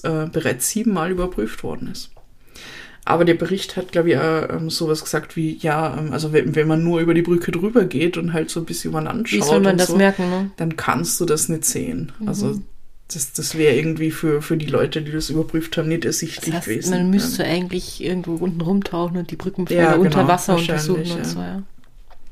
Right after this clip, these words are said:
Speaker 1: Ja, also es ist einfach, ja, ein Unglück.
Speaker 2: Mhm.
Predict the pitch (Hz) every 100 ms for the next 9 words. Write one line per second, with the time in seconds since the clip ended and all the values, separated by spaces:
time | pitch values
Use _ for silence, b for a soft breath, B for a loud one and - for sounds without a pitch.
0 | - B B B B B B B B -
1 | 180 165 156 175 - - - b b -
2 | - 160 165 165 - - - - - -
3 | B B B B - - b b b b
4 | b b - - 202 170 170 - 180 160
5 | 214 190 160 - - - - 226 202 220